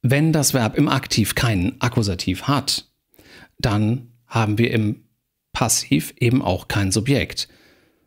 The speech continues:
Wir haben nichts, was wir zum Subjekt machen können. Und dann haben wir ein sogenanntes unpersönliches Passiv. Ist eine Dativergänzung vorhanden, bleibt sie eine Dativergänzung. Haben wir Angaben,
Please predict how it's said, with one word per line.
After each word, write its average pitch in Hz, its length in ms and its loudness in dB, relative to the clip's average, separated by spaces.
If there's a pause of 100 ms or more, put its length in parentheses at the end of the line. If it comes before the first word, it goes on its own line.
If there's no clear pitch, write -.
(180)
Wir 113 120 2
haben 98 280 2
nichts, - 420 0
was - 160 0
wir 135 100 2
zum 139 220 2
Subjekt 117 440 0
machen 120 340 2
können. 73 380 -4 (360)
Und 139 140 0
dann 127 180 2
haben 101 180 2
wir 117 160 2
ein 107 160 2
sogenanntes 95 840 0 (160)
unpersönliches 95 1200 2
Passiv. - 800 -2 (140)
Ist - 340 0
eine 92 220 0
Dativergänzung 113 1000 0
vorhanden, 127 680 0 (260)
bleibt 120 260 0
sie 95 140 0
eine 76 180 -2
Dativergänzung. 110 1160 0 (1000)
Haben 98 300 0
wir 98 240 0
Angaben, 123 800 2